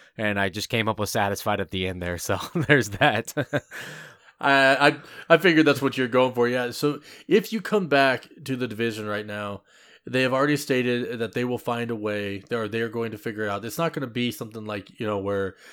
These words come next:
Speaker 2: they say Destiny, they're like, "Hey, your Guardian's gonna be your Guardian all the way through," which, had they allowed us to bring stuff from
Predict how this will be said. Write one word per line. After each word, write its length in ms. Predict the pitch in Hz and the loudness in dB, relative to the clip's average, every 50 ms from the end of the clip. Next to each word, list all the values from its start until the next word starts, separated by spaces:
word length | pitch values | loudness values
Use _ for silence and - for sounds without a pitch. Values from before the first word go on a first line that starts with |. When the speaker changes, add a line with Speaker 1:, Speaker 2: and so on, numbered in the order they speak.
| - - _ | -20 -8 _
Speaker 2:
they 100 | 123 120 | -4 -2
say 240 | - - 131 120 113 | 0 2 2 0 2
Destiny, 760 | 101 - 135 131 131 - - 113 113 117 117 113 110 104 - _ _ - - _ _ | 2 4 2 2 2 -2 -8 -6 -4 -4 -4 -4 -6 -8 -12 _ _ -20 -20 _ _
they're 100 | - 113 | -2 0
like, 200 | 113 107 104 - | 0 0 0 2
"Hey, 460 | - 175 175 165 147 135 117 98 95 - _ _ _ _ _ _ | 4 6 8 8 8 6 4 0 -4 -10 _ _ _ _ _ _
your 540 | _ 123 127 120 139 147 151 151 151 147 143 | _ -12 -2 2 4 6 6 6 6 4 4
Guardian's 520 | 120 - 127 131 131 131 131 127 123 110 107 | 2 2 2 4 4 4 2 0 -2 -2 -2
gonna 200 | 117 117 117 113 | -2 -2 -2 -2
be 160 | 98 117 113 | -2 -4 -4
your 280 | 107 104 107 123 139 | -4 -2 0 0 0
Guardian 400 | 127 110 127 117 120 117 117 110 | 0 0 0 0 0 -2 -2 -2
all 120 | 113 113 110 | -2 -4 -4
the 80 | 107 | -2
way 160 | 104 107 107 98 | -2 -4 -4 -4
through," 500 | - 123 131 131 117 110 107 107 107 - _ | -4 -4 -4 -2 -2 -2 -2 -4 -6 -8 _
which, 320 | - 107 107 101 - - - _ - - - - - _ | -4 -4 -4 -4 -4 -10 -18 _ -20 -20 -20 -20 -20 _
had 300 | - 151 180 208 208 160 | 2 4 6 6 6 6
they 100 | 160 143 | 4 4
allowed 300 | 139 139 147 160 165 131 | 4 4 4 2 0 0
us 120 | 120 - | -4 -8
to 100 | - 120 | -12 -14
bring 260 | 101 - 123 143 143 | -10 -6 -6 -6 -6
stuff 380 | 143 - - 123 107 - - - _ _ _ _ _ _ | -6 -6 -6 -6 -6 -8 -12 -20 _ _ _ _ _ _
from 420 | - 120 127 151 151 139 127 101 | -6 -4 -2 -2 -2 -4 -8 -14